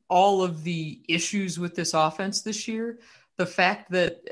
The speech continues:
early on it was like, "Okay, they can't run the ball, they can't run the ball, nothing else is working because they can't run the ball." Now, theoretically, this should open up a lot of other things, uh, in the passing game. Now,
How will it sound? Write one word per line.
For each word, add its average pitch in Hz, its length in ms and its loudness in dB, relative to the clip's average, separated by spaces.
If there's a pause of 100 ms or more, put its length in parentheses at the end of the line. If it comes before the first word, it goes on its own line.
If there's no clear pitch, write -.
(140)
early 196 320 6
on 180 160 8
it 170 60 4
was 170 100 0
like, 175 120 -2
"Okay, 175 260 2
they 170 100 2
can't 180 260 0
run 180 140 0
the 170 80 -2
ball, 175 160 2
they 165 120 2
can't 180 200 -4
run 175 120 -2
the 165 60 -6
ball, 170 180 4
nothing 175 280 0
else 165 160 -2
is 156 160 -6
working 170 380 -4
because 151 260 -8
they 165 80 -6
can't 165 240 -6
run 160 160 -4
the 147 60 -8
ball." 165 500 0 (400)
Now, 254 300 6
theoretically, 254 840 4
this 208 200 0
should 226 260 2
open 208 320 6
up 185 140 0
a 170 80 2
lot 165 240 4
of 156 80 -2
other 156 160 -4
things, 160 720 -2
uh, 156 220 -2
in 180 160 0
the 165 80 -2
passing 170 480 0
game. 151 320 -6
Now, 151 380 0